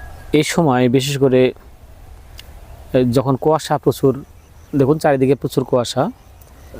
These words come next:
এই সময় কিন্তু প্রচুর পরিমাণে কুয়াশা হয়, এই কারণে কিন্তু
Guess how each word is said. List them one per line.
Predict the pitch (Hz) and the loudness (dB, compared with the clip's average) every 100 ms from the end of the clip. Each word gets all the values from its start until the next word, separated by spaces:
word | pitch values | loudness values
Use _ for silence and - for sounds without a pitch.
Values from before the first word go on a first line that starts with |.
| 120 | -4
এই | - | -2
সময় | - 143 135 127 | 0 2 2 0
কিন্তু | 123 117 131 | 0 0 0
প্রচুর | 127 147 143 | 0 -2 -2
পরিমাণে | 135 127 131 | 0 2 2
কুয়াশা | - 131 123 131 | 0 -2 0 -2
হয়, | 117 127 131 | -2 0 0
এই | 127 | 0
কারণে | 131 131 123 120 | 0 0 0 -2
কিন্তু | 117 110 147 | -2 0 0